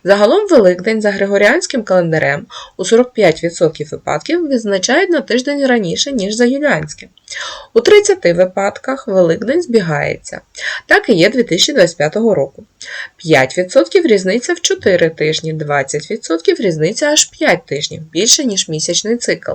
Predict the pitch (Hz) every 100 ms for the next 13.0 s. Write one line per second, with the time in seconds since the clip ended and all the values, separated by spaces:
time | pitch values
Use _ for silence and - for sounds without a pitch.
0 | 160 143 175 185 302 359 285 - 151 -
1 | 302 269 233 - - 165 - 151 151 -
2 | - - _ _ - - - - 170 233
3 | 311 262 180 170 160 151 143 135 139 151
4 | 208 339 403 427 190 143 143 226 247 147
5 | 151 - _ - - - - 156 165 156
6 | 165 311 - 233 175 170 311 392 - 220
7 | 208 262 285 233 - 175 160 247 - 240
8 | 170 165 156 - 156 156 143 147 165 277
9 | 294 - - 277 170 143 - - _ -
10 | - - - 415 480 233 180 165 269 269
11 | - 165 151 151 269 302 196 - - -
12 | 220 240 - 233 220 220 165 - 147 143